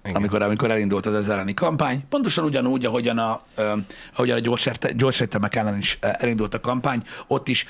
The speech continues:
Speaker 2: mielőtt elkezdődött ugye ez az anti-gyors étterem,
Speaker 1: Mhm.
Speaker 2: ö, kampány, akkor járt csúcsra. Hát sportolókkal reklámozták, hát Michael Jordan volt a Mackie-nek az arca.
Speaker 1: Minden héten ott evett.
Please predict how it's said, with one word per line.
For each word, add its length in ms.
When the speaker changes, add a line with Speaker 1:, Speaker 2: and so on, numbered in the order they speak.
Speaker 2:
mielőtt 560
elkezdődött 720
ugye 320
ez 160
az 260
anti-gyors 580
étterem, 340
Speaker 1:
Mhm. 240
Speaker 2:
ö, 140
kampány, 460
akkor 340
járt 320
csúcsra. 560
Hát 120
sportolókkal 720
reklámozták, 460
hát 220
Michael 260
Jordan 340
volt 200
a 20
Mackie-nek 420
az 100
arca. 380
Speaker 1:
Minden 200
héten 240
ott 160
evett. 340